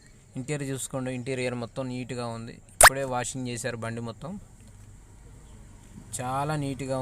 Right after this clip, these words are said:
ఉంది. సీట్లు కూడా చూడండి, రెగ్జిన్ క్లాత్ వేయించారు.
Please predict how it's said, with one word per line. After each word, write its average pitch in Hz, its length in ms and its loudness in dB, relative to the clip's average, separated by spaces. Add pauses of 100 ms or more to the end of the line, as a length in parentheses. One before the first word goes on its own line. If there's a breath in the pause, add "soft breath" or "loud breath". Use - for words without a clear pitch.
ఉంది. 127 220 -4 (200)
సీట్లు 135 400 -4
కూడా 135 180 -2
చూడండి, 127 340 -2 (100)
రెగ్జిన్ 123 360 -2
క్లాత్ 123 260 4
వేయించారు. 120 440 -2